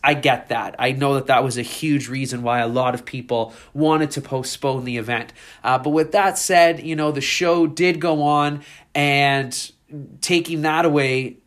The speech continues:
I think that we can't take much else away. I think it was an action-packed two days worth of show. I wanna get right into it. I wanna break down each of the matches, you know, just to sort of share a few high spots, my thoughts about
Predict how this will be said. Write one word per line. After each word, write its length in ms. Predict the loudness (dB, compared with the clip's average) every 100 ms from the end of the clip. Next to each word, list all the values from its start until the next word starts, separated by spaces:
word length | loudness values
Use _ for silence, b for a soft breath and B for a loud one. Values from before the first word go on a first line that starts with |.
| _ _ -4
I 100 | -4
think 300 | -2 -6 0
that 160 | -2 0
we 80 |
can't 400 | -6 -4 -4 -4
take 260 | -2 -4 -2
much 240 | -4 0
else 240 | 0 0 -2
away. 240 | -2 -2
I 120 | -4
think 260 | -4 -8 -6
it 80 | -4
was 200 | -4 -6
an 180 | -10 -10 -4
action-packed 840 | -4 -4 -8 -6 -2 -2 -4 -10 b b b _
two 220 | -2 2
days 280 | 4 4 2
worth 280 | 0 -2 -2
of 100 | -4
show. 500 | 0 2 2 0 -6 B -8
I 80 |
wanna 200 | -4 -4
get 320 | -6 0 2 4
right 220 | 2 4
into 360 | 0 -2 2
it. 80 | 2
I 20 |
wanna 240 | 2 0 -2
break 340 | 2 2 4
down 240 | 4 2 2
each 240 | -4 -4
of 60 | -6
the 80 |
matches, 640 | 0 0 2 0 0 0 -8 B B
you 80 | 4
know, 100 | 6
just 200 | 6 2
to 60 | 0
sort 240 | 2 4
of 80 | 2
share 300 | 2 2 2
a 60 |
few 180 | 2 -2
high 220 | 2 2
spots, 560 | 2 2 4 6 4 0
my 180 | -2 -2
thoughts 420 | 0 2 2 -2
about 380 | -4 -2 -2